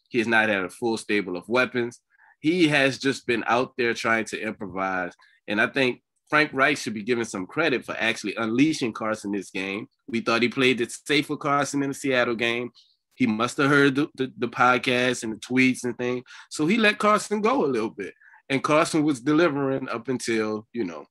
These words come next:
he had the one, the one bonehead play that I knew he wished he could have back. But then he was injured, man. He was running for his life all game, but he still managed to make plays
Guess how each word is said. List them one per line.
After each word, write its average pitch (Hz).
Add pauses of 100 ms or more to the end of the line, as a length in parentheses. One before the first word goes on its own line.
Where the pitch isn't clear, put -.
(480)
he 123
had 123
the 117
one, 120
the 107
one 117
bonehead 110
play 98
that 95
I 104
knew 110
he 110
wished 104
he 107
could 101
have 98
back. 90 (400)
But 104
then 151
he 208
was 180
injured, 180
man. 101
He 143
was 147
running 165
for 170
his 147
life 151
all 131
game, 127
but 117
he 117
still 135
managed 113
to 101
make 101
plays 98